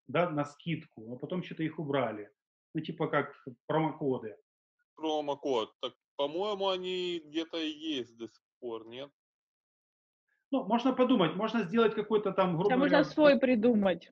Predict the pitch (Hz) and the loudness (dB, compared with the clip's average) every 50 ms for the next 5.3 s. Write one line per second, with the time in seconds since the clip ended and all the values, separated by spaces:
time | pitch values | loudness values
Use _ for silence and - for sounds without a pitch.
0 | _ _ - 190 233 226 185 - 175 180 165 196 269 269 269 240 - - 202 208 | _ _ -8 0 2 2 2 4 2 0 2 4 4 4 4 2 0 -4 -2 0
1 | 226 185 196 220 202 - 185 185 190 185 - - 254 277 285 277 - 175 - - | 2 2 2 2 2 2 0 0 0 0 -2 0 2 2 2 2 0 -4 -4 -2
2 | 185 175 185 202 190 - - - 185 185 190 185 185 - 165 165 - 175 180 185 | -2 2 2 2 2 0 -2 -4 0 0 0 0 0 0 -2 0 0 0 0 -2
3 | 180 - 247 254 247 196 170 160 143 156 156 - - 214 208 - 170 165 156 156 | 0 2 4 4 4 4 2 0 0 -2 -4 -4 -6 -6 -4 -2 0 0 0 0
4 | 165 151 147 143 147 - 156 - - 170 165 156 - 151 - - 151 - - 208 | 0 0 -2 -2 -4 -4 -6 -4 -2 -2 -2 -2 -2 -6 -8 -10 -12 -6 0 2
5 | 214 220 220 220 - | 2 2 2 0 -6